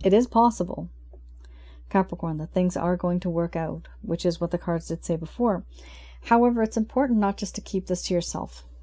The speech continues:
Start talking to other people. Start understanding what it is that you can compromise,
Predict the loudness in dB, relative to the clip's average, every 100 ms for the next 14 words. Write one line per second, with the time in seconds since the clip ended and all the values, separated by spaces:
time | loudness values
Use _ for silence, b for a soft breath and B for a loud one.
0 | -20 -20 -20 -18 -6 0 2 2 2 2
1 | 0 0 0 -2 0 2 2 0 B B
2 | B -2 2 4 4 2 4 4 4 4
3 | 4 4 4 2 0 -4 -4 0 0 0
4 | -6 -6 -10 -10 -12 -16